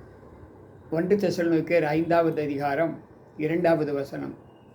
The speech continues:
"இரவிலே திருடன் வருகிற விதமாய் கர்த்தர் வருவார்" என்று சொல்லவில்லை.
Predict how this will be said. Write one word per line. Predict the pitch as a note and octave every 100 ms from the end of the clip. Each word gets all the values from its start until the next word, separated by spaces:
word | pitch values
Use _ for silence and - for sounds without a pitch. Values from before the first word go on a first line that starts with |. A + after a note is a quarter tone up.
| - - - - - - - -
"இரவிலே | E3+ F#3 G#3 F#3 F#3 F3+
திருடன் | F#3 F3+ G3 F#3 F3
வருகிற | D#3+ E3 E3 D#3
விதமாய் | C#3+ C#3 C#3+ C#3+ - - - - - - - - - - - - - - - - - -
கர்த்தர் | F3+ F3+ G3 F3+
வருவார்" | D3+ D#3 D#3+ E3+ D#3+
என்று | D3 D3
சொல்லவில்லை. | - D3 C#3 C3+ C3+